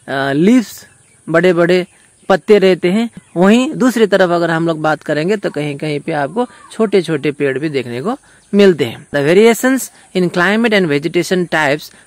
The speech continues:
found in the regions ranging from the high mountains to the low lying plains are noticeable। क्लाइमेट और वेजिटेशन टाइप्स में जो डिफरेंस है आपको माउंटेन से लेके लो लाइंग प्लेन्स तक देखने को मिलेगा, यानी कि हाई माउंटेनियस रीजन का जो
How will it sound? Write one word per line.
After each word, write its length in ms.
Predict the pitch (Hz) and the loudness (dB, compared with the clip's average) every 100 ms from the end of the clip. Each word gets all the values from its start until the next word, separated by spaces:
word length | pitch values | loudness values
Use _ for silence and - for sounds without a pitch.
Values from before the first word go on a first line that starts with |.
| _ | _
found 220 | 185 226 220 | 0 2 2
in 100 | 185 | 2
the 140 | 165 151 | 2 2
regions 440 | 170 175 185 - _ _ 156 | 2 2 0 -4 _ _ -2
ranging 480 | 165 180 190 214 | 2 2 2 0
from 240 | 175 160 160 | 0 -2 -2
the 60 | 143 156 | -4 -2
high 240 | 208 202 | 0 2
mountains 520 | 196 196 190 202 220 - - _ - | 0 0 0 0 0 -4 -18 _ -6
to 80 | 147 | -2
the 300 | 147 147 180 | 0 2 4
low 280 | 220 220 180 | 6 4 2
lying 320 | 147 151 202 233 _ 175 | 0 0 -2 -4 _ 2
plains 320 | 208 240 170 | 2 2 0
are 220 | 143 143 | -2 -2
noticeable। 500 | 135 135 127 131 120 - - _ _ _ | -4 -4 -6 -8 -8 -12 -18 _ _ _
क्लाइमेट 500 | - 196 226 247 262 | -2 0 2 2 0
और 160 | 226 180 | 0 0
वेजिटेशन 560 | 139 143 190 220 240 220 | 2 0 2 0 0 0
टाइप्स 340 | 190 185 - | 0 -2 -2
में 120 | 185 | -4
जो 100 | 165 | -2
डिफरेंस 500 | 156 170 185 165 160 | 0 0 0 -2 -2
है 60 | 165 | 0
आपको 400 | 151 - 233 294 - - - | 0 2 0 0 -4 -14 -2
माउंटेन 460 | 175 247 233 233 | 2 2 2 2
से 140 | 214 185 | 2 0
लेके 360 | 156 151 202 | 0 0 2
लो 280 | 220 180 233 | 4 6 6
लाइंग 320 | 208 170 165 | 4 2 -2
प्लेन्स 360 | 147 160 147 139 | -4 -2 -2 -2
तक 140 | 202 | -4
देखने 340 | 175 139 131 156 | -2 -4 -4 -4
को 120 | 196 | 0
मिलेगा, 420 | 196 170 135 120 - | 4 4 2 -2 -4
यानी 280 | 160 175 180 | 0 0 0
कि 200 | 214 269 _ - | -2 -6 _ -6
हाई 240 | 165 226 | -2 0
माउंटेनियस 640 | 233 220 214 202 196 202 180 | 2 2 2 2 2 2 2
रीजन 300 | 175 180 180 | 0 2 0
का 180 | 175 | 0
जो 280 | 165 175 170 | 0 2 0